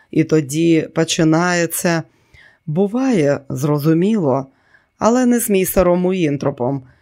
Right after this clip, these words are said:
Його колекції немає рівних, але водночас він щедро дарував картини музеям, і не лише нашому, а й у всьому світі.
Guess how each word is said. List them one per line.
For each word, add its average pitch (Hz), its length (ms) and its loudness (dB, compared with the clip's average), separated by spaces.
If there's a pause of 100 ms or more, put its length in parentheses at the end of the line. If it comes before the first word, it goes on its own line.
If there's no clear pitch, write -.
(240)
Його 160 300 4
колекції 165 680 0
немає 165 500 0
рівних, 156 580 -4 (360)
але 156 240 2
водночас 160 880 -2 (420)
він 156 280 2
щедро 190 500 0
дарував 147 520 -2
картини 156 520 -2
музеям, 143 800 -2 (420)
і 170 80 2
не 190 140 2
лише 196 460 0
нашому, 143 760 -2
а 165 120 2
й 165 120 -2
у 170 80 -6
всьому 160 480 0
світі. 165 600 -4